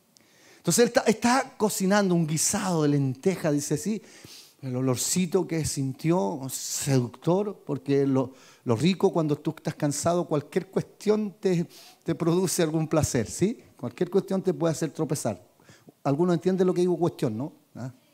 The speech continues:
¿Sí? Ajá, algún sí por ahí. Entonces, cualquier cosa te puede traer placer ahí cuando estás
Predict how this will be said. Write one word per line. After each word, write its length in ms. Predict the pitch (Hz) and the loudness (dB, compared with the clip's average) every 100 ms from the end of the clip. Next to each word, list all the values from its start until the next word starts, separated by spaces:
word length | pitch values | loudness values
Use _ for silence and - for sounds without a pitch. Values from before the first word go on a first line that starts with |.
| _ _ _ | _ _ _
¿Sí? 240 | - 185 151 | -4 -4 -2
Ajá, 440 | 104 107 131 135 127 | -4 -2 0 0 -2
algún 260 | 139 147 | -2 -2
sí 180 | 139 139 | -2 -4
por 160 | 120 107 | -4 -6
ahí. 100 | 95 - - - | -10 -18 -20 -8
Entonces, 260 | - 147 160 | -4 -4 0
cualquier 460 | 160 151 - 190 | 0 2 0 0
cosa 260 | 202 202 196 | 2 0 0
te 140 | 165 | -2
puede 260 | 151 185 185 | 0 2 2
traer 340 | 160 160 170 | 2 2 2
placer 760 | - 156 139 - - 165 165 147 | 0 -2 -2 -6 -4 -2 0 0
ahí 120 | 143 | 0
cuando 220 | 143 143 | 0 -2
estás 240 | 135 139 | -4 -8